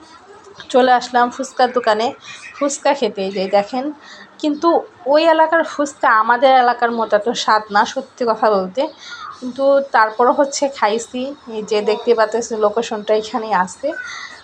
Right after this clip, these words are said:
তো এইখান থেকে আমরা ফুচকাটা নিছি, আমি হচ্ছে মিষ্টি টক দিয়ে খাইছি, আখিও মিষ্টি টক দিয়ে খাইছে, আর আমার হাজব্যান্ড খাইছে টক মি-, দিয়ে ফুচকা। তো সব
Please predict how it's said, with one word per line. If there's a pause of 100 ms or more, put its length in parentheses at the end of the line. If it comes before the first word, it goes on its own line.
(100)
তো
এইখান (200)
থেকে
আমরা
ফুচকাটা
নিছি,
আমি
হচ্ছে
মিষ্টি
টক
দিয়ে
খাইছি, (460)
আখিও
মিষ্টি
টক
দিয়ে
খাইছে, (520)
আর
আমার
হাজব্যান্ড
খাইছে (100)
টক (140)
মি-, (800)
দিয়ে (520)
ফুচকা। (520)
তো
সব